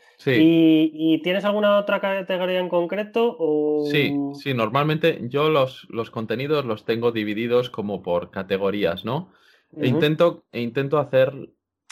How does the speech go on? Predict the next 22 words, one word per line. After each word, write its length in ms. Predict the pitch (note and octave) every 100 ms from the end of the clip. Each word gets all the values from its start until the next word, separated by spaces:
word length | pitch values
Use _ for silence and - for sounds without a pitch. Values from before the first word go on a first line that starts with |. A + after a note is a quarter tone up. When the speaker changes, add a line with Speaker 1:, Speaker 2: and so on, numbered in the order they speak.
| -
Speaker 1:
a-, 200 | G#2 -
eh, 240 | G2+ G#2 F#2+
cada 160 | G2+ G2
mes, 280 | C#3 C#3+ F2
yo 140 | G#2+
hago 120 | A#2 A#2+
un 120 | A2
vídeo 260 | A2+ A2
al 80 | F#2+
mes. 320 | G#2+ A2 - _ _ _ _ _
Entonces 240 | A2 A2
intento 280 | A2+ A#2+ A#2+
hacer 300 | A#2+ A#2+ G#2 - _
un 200 | A#2 B2+
tutorial, 600 | C3+ B2 A#2+ B2+ C#3 E3+ _ _ _ _ _ _ A#2+
un 240 | B2+ A#2+
vídeo 440 | A#2+ A#2 A2 G#2+
sobre 640 | - A2+ G#2+ G#2 F#2+ F2+ -
equipo 640 | G2+ G2 A#2+ B2 C#3+ E3
o 160 | - G#2+
una 240 | A2+ G#2+
review, 500 | F#2+ F#2 G#2+ C3 F#3